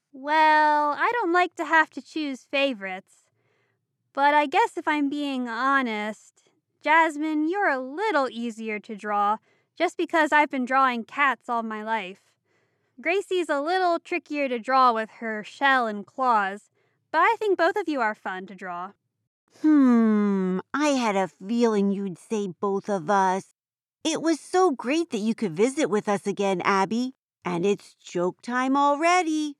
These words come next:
Speaker 2: Are you ready? We're gonna stump you today.
Speaker 1: Ask away.
Speaker 2: Here's my joke. How can you tell that elephants like to travel?
Speaker 1: Hmm.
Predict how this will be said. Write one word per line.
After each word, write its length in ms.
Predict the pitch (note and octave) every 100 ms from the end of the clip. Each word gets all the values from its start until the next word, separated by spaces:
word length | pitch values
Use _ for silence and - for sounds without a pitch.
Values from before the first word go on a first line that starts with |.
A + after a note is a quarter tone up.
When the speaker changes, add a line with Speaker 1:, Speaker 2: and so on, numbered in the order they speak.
| _ _ _
Speaker 2:
Are 180 | D#3+ E3
you 640 | E3 G3 B3 C4 C4+ C4
ready? 640 | C#4 C#4+ C#4+ D4+ D4+ D4 C#4+ _ _ _
We're 320 | E3+ F#3+ C4 G#3+
gonna 260 | G#3 F3
stump 500 | F3+ - - C#4+ A#3+
you 200 | G3+ G3
today. 960 | - G3 - A#3+ A3 G#3 G3 F#3+ F#3 G3 _ _ _ -
Speaker 1:
Ask 240 | G#3+ -
away. 400 | D#4 E4+ G4 D#4 - _ _ _ _ _ _
Speaker 2:
Here's 560 | - C#4+ D#4 A#3+ F#3+
my 460 | A3+ A#3 A#3 A#3+ A#3
joke. 600 | F#3 G#3+ G#3 F#3 E3+ - _ _ _
How 380 | - - A#3 B3+
can 280 | - G#3+ F#3
you 160 | F3+
tell 460 | E3+ - A#3+ G#3+ G3+
that 240 | A3 A#3+ -
elephants 640 | - D#4 E4+ D4+ G#3+ A3+ -
like 300 | - F3 F#3
to 160 | - D#4
travel? 1120 | - F4 F4+ F4+ F#4 D4 C4 A#3 G3+ E3+ C#3+ _ _ _ _ _ _ _ _
Speaker 1:
Hmm. 560 | E4+ D#4+ C#4+ B3 G#3+